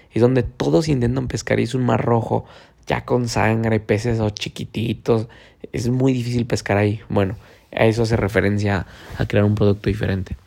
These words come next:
Ahora, una vez que tienes este producto y servicio diferente, vas a crear, vas a ir creando tu oferta. Yo le llamo una oferta irresistible o oferta Avenger.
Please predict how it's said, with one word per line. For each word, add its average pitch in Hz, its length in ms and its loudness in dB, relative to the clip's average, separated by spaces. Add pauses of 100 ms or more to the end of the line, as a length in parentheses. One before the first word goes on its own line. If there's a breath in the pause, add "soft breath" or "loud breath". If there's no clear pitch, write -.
(160)
Ahora, 110 340 4 (460 loud breath)
una 143 160 2
vez 147 120 0
que 127 120 0
tienes 127 280 0
este 120 120 -4
producto 110 400 -2
y 110 40 -8
servicio 110 280 0
diferente, 107 500 -2 (460 soft breath)
vas 107 160 2
a 120 100 0
crear, 110 400 4 (920)
vas 117 160 2
a 131 40 4
ir 131 80 4
creando 123 460 2 (480 soft breath)
tu 131 80 8
oferta. 110 400 0 (160)
Yo 123 160 2
le 131 80 4
llamo 123 240 2
una 123 140 2
oferta - 300 -2
irresistible 117 580 -2
o 113 80 2
oferta 110 480 0
Avenger. 110 400 0